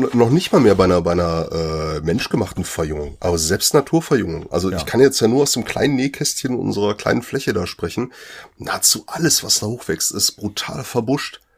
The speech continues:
Speaker 1: Ne,
Speaker 2: Ja.
Speaker 1: weil halt einfach, es wird dran rumgeknabbert wie nix Gutes, ne? Also,
Speaker 2: Mhm.
Speaker 1: du kommst auch, sag ich mal, von den Jagdquoten kommst du gar nicht mehr hinterher. Das, das ist auch immer das große Problem.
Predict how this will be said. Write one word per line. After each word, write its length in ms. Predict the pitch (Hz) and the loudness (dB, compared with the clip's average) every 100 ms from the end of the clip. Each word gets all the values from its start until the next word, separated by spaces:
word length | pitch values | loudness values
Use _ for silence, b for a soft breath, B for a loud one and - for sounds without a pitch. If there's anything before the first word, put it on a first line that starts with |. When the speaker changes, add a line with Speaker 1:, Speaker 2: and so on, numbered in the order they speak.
| _ | _
Speaker 1:
Ne, 60 | 95 | 0
Speaker 2:
Ja. 100 | 110 | 4
Speaker 1:
weil 220 | 101 98 | 2 2
halt 180 | 107 - | -2 -2
einfach, 280 | 107 135 117 | -4 -4 -4
es 160 | 107 - | -4 -4
wird 160 | 123 | -2
dran 120 | 117 113 | -4 -4
rumgeknabbert 800 | 135 147 139 - 131 135 135 113 | -4 -4 -4 0 4 4 2 -4
wie 100 | 123 | -10
nix 220 | 123 - | -6 -6
Gutes, 420 | - 127 - - 90 | -6 -4 -2 -2 -2
ne? 240 | 131 - | -4 -2
Also, 300 | 110 113 110 | 0 4 4
Speaker 2:
Mhm. 1300 | - - - - - - - - _ _ _ _ 104 | 2 -6 -10 -10 -12 -14 -20 -20 _ _ _ _ -6
Speaker 1:
du 80 | |
kommst 420 | 113 147 175 - 110 | 0 2 4 2 2
auch, 160 | 98 | 0
sag 200 | - 95 | 2 2
ich 80 | 95 | 0
mal, 80 | 95 | -4
von 180 | - 98 | -2 -2
den 120 | 85 | 0
Jagdquoten 560 | 85 110 - 180 85 | -2 -6 -6 -6 -6
kommst 280 | - 101 - | -6 -6 -6
du 60 | 92 | -4
gar 140 | 85 | -4
nicht 160 | 92 - | -4 -4
mehr 80 | 82 | -4
hinterher. 520 | 80 78 76 78 - - | -4 -6 -8 -10 -14 -8
Das, 220 | 82 - | -4 -4
das 160 | 92 98 | -4 -4
ist 140 | - | -2
auch 160 | - 123 | -2 2
immer 140 | 107 | 2
das 160 | 98 - | 2 0
große 300 | 113 - - | -2 -2 -2
Problem. 540 | 95 87 95 113 | -2 4 4 4